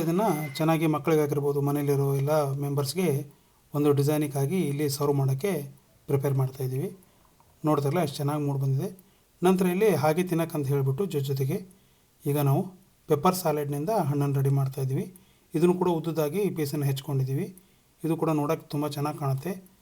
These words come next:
ಮತ್ತು ಇದನ್ನು ಡೆಕೋರೇಟ್ ಮಾಡೋಕ್ಕೆ ಕೂಡ ತುಂಬ ಚೆನ್ನಾಗಿರುತ್ತೆ. ಹಾಗೆ ಇಲ್ಲಿ ಪೆಪ್ಪರ್ನ ಹಾಕ್ತಾಯಿದ್ದೀನಿ. ತದನಂತರ ಚಾಟ್ ಮಸಾಲನ ಇಲ್ಲಿ ಹಾಕ್ಕೋತಾ ಇದ್ದೀನಿ. ಚಾಟ್ ಮಸಾಲ ಕೂಡ ಒಂದು ಒಳ್ಳೆ ಫ್ಲೇವರ್ ಕೊಡುತ್ತೆ. ನೀವು ಬೇಕಾದರೆ ಇದಕ್ಕೆ ಏನಪ್ಪ ಅಂದರೆ ಸಮುದ್ರ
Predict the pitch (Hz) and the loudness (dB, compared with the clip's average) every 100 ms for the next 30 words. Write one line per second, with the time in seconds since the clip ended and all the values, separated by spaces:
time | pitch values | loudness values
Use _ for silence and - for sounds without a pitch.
0 | _ _ 160 151 147 147 139 147 151 143 | _ _ -6 -2 0 0 0 2 0 0
1 | 139 135 147 190 - - 147 143 135 143 | -2 -4 -6 -8 -8 -16 -4 -4 -2 -2
2 | 139 131 143 180 - - _ _ _ _ | -2 -2 -4 -6 -8 -20 _ _ _ _
3 | _ _ _ - 151 156 151 147 143 180 | _ _ _ -6 -2 0 0 0 0 0
4 | 165 156 - 143 135 143 - - _ _ | -2 -4 -4 -2 0 0 -2 -10 _ _
5 | _ _ - 156 156 143 185 214 160 - | _ _ -4 0 0 -2 2 0 0 -8
6 | - _ _ _ _ - 165 185 170 143 | -20 _ _ _ _ 2 4 4 -2 -2
7 | 160 208 190 139 135 143 135 135 135 160 | -4 -2 -2 -2 -4 -2 0 2 2 0
8 | 165 156 160 147 165 180 147 139 151 143 | 0 -4 -4 -4 0 0 0 0 0 -2
9 | 143 147 147 135 135 170 214 - _ _ | -2 -2 -2 -8 -4 -6 -6 -14 _ _
10 | _ _ _ - 175 160 156 160 175 151 | _ _ _ 0 2 2 0 0 0 -2
11 | 139 220 151 156 - _ _ _ _ _ | 2 2 2 -2 -16 _ _ _ _ _
12 | 156 143 151 143 185 180 147 156 - _ | -4 -2 0 0 0 0 -2 -8 -16 _
13 | - - 160 170 | -14 -2 2 2